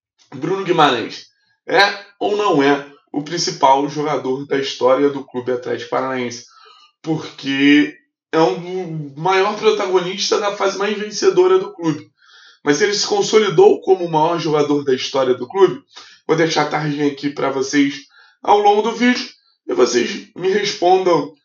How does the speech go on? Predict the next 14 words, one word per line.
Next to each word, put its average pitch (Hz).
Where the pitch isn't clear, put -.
se 147
quiserem 131
também, 120
né? 143
Mas 220
vamos -
começar -
a -
falar 151
sobre 160
a 160
chegada 160
do 147
Bruno 147